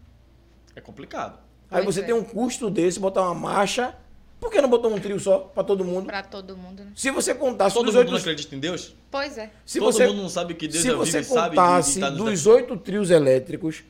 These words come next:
Speaker 2: total, não dava duzentas pessoas na marcha, do final de ano, do Bartolomeu até a Praça de Lauro. Por que não unir todo mundo em um só? É a mesma coisa que eu digo, a gente não deve fragmentar, a gente precisa se unir, pô. Todo mundo se unir,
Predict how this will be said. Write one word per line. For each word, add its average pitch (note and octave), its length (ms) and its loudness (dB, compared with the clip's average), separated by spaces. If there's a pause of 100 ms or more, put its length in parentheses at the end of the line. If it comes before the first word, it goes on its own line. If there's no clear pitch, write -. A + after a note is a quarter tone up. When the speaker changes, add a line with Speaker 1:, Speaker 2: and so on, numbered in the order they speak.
(160)
Speaker 2:
total, E3 480 2
não G3+ 120 -2
dava G3 420 2
duzentas F#3+ 360 -4
pessoas D#3 440 -8 (340)
na E3 140 -4
marcha, D3 380 -8 (320)
do D#3 100 -12
final F3+ 240 -2
de E3 140 -4
ano, E3 120 -2
do - 20 0
Bartolomeu F#3 580 0
até G#3 180 -4
a F#3 60 2
Praça D#3+ 280 -4
de C#3+ 100 -6
Lauro. A#2+ 300 -4 (340)
Por A#4+ 120 6
que C#4 120 8
não A#3+ 140 6
unir G#3+ 180 -2
todo G3 240 0
mundo F3 460 -6
em F3+ 100 -6
um E3 80 -2
só? - 360 -4 (160)
É B3+ 60 -6
a B3 40 -2
mesma C4 220 -2
coisa A#3+ 160 -2
que B3+ 60 -4
eu - 40 -6
digo, G#3 240 -8 (420)
a - 100 -10
gente F3+ 140 -6
não G#3 80 -6
deve C4+ 160 -2
fragmentar, E3+ 640 0
a - 20 -4
gente B2+ 100 -6
precisa F#3+ 260 -6
se C#4 100 -10
unir, B3+ 300 -8
pô. B3+ 240 -12 (520)
Todo A#3 180 2
mundo A3+ 160 -6
se C4+ 120 -6
unir, A#3 400 -8